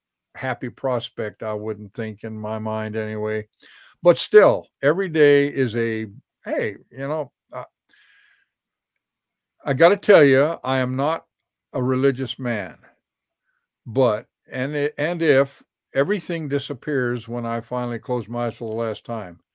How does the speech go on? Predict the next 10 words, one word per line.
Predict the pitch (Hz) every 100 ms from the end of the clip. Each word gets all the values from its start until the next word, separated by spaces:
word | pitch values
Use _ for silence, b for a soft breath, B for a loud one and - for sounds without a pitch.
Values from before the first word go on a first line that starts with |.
| _ _ _ _ _ -
I | 120 123 127 127 123 -
had | - 131 156 220 160 85 90 _ _ _ _ _ _ _
paradise | - 117 98 95 90 92 107 - - _ _ _
while | - 117 127
I | 123
was | 120 101
alive. | 104 120 214 170 - -
I | -
was | 131 117
living | 98 104 127 285 240 87 78